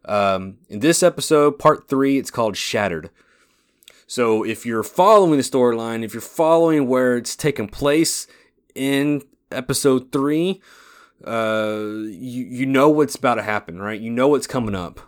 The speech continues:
Um, you know, the last episode, they mentioned Obi-Wan. He's going to Utapau to, to, to capture or to, to face off with, with Grievous. And we know how that en-, you know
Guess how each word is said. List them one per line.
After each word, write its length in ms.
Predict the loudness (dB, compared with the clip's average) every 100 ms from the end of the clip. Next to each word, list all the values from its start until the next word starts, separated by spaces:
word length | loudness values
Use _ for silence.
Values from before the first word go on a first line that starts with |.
| _
Um, 460 | -8 -6 -6 -10 -14 _ _ _ _ _
you 200 | -12 -6
know, 280 | -4 -4 -10 -16
the 180 | -6 0
last 300 | 2 2 0
episode, 560 | -2 -2 0 2 2
they 100 | 0
mentioned 540 | -2 -2 -2 -4 -6 -10 _ _ _ _ -20 -8
Obi-Wan. 480 | 0 4 4 2 0
He's 180 | -4 -4
going 560 | -2 -2 0 -2 -4 -8 _ _ _ _ _ _ _
to 140 | -4
Utapau 540 | 2 2 2 0 0 -2
to, 580 | -6 -4 -2 -2 -4 -8 -12
to, 160 | -12 -12 _ _ _ _ _
to 80 | -16
capture 720 | -2 -2 -2 0 2 2 -4 _ _ -4
or 140 | -2
to, 260 | -2 -6 -14
to 100 | -6
face 300 | -2 -2 0
off 260 | -2 -4
with, 680 | -4 -2 0 -2 -6 -12 -20 _
with 420 | -12 -4 -2 -2
Grievous. 560 | -2 0 0 -4 -10 -12
And 140 | -8
we 80 | -4
know 240 | 2 2
how 140 | 2 0
that 280 | 0 0 -2
en-, 200 | -8 -8
you 100 | -4
know 380 | 0 0 0